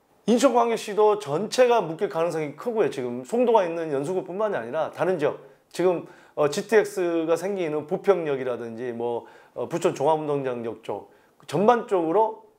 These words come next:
어, 지금 많이 올랐고 또 청약도 이번에 뭐 해머로라든지 뭐 지금 이런 경쟁률이 어마어마했기 때문에, 어, 묶을 가능성이 큽니다. 전체적으로. 자, 이번 대책은 생각보다, 어, 강할 수가 있는데요.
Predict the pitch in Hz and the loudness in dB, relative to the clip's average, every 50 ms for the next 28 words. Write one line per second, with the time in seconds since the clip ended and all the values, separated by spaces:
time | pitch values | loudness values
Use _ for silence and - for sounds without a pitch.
0 | _ _ - 127 127 127 127 123 123 - 147 151 139 135 165 170 139 120 123 131 | _ _ -6 -4 -4 -2 -4 -4 -6 -6 -4 0 2 2 2 2 0 0 0 -2
1 | 139 139 - 107 104 123 151 - - 180 165 160 143 143 - - - - - - | -2 -4 -6 -8 -8 -8 -8 -6 -2 0 2 2 0 -2 -8 -20 -20 -20 -20 -20
2 | - - _ - - 240 254 262 247 254 226 202 170 165 185 185 170 165 165 160 | -20 -20 _ -8 -2 2 4 4 4 4 0 -2 -2 0 0 2 2 2 0 0
3 | 151 139 135 139 147 151 147 139 165 196 214 208 190 180 156 147 143 135 127 127 | 0 -2 -2 -2 0 0 0 0 2 2 2 2 2 2 0 0 0 0 0 -2
4 | 120 113 120 117 113 113 117 113 113 113 113 113 - 135 135 123 120 131 165 160 | -4 -6 -8 -10 -8 -10 -10 -8 -8 -8 -8 -8 -6 -6 -6 -4 -2 0 0 0
5 | 151 - - - 147 170 202 220 208 202 170 135 131 156 196 208 196 185 170 151 | 0 -2 -4 -2 2 2 4 2 2 0 -2 -2 0 2 2 2 2 2 0 -2
6 | 143 139 147 180 175 165 131 - 131 117 123 160 208 214 151 107 - - - - | -2 -2 -4 -6 -6 -8 -10 -8 -8 -8 -6 -4 -2 -2 -4 -4 -8 -12 -16 -16
7 | - - - - - - - 139 143 139 139 135 143 147 208 175 175 175 170 156 | -14 -14 -14 -16 -12 -4 2 2 4 4 4 0 -2 -2 -2 0 0 0 0 0
8 | 147 - - 233 240 220 156 131 - 143 143 147 185 143 135 110 104 98 95 - | -4 -6 -4 -4 -2 0 -2 -2 -2 -2 -2 0 0 0 0 -4 -6 -8 -14 -16
9 | _ _ _ - - 185 180 170 165 165 175 180 247 247 240 240 233 226 226 214 | _ _ _ 4 6 8 8 8 6 0 2 6 6 6 6 4 0 -2 -4 -2
10 | 170 202 202 202 - 202 196 185 180 202 196 196 202 226 262 277 269 262 262 254 | 0 0 0 0 0 0 0 0 0 -2 -4 -4 -6 -6 0 4 4 4 4 4
11 | - - 214 214 202 196 185 185 170 180 196 202 208 208 202 - - - - - | -4 -6 -2 0 2 2 2 0 2 4 4 4 4 4 0 -2 -6 -14 -16 -10
12 | - 151 151 147 147 147 143 143 143 156 175 185 180 180 - 185 170 175 151 127 | -6 -4 -2 -2 -2 -2 -4 -2 0 2 2 2 2 -2 -6 -4 0 0 0 0
13 | 127 135 156 165 170 156 123 120 107 104 104 120 156 190 220 | -2 -2 -2 -2 -2 -2 -2 -2 -2 -2 -4 -4 -4 -6 -8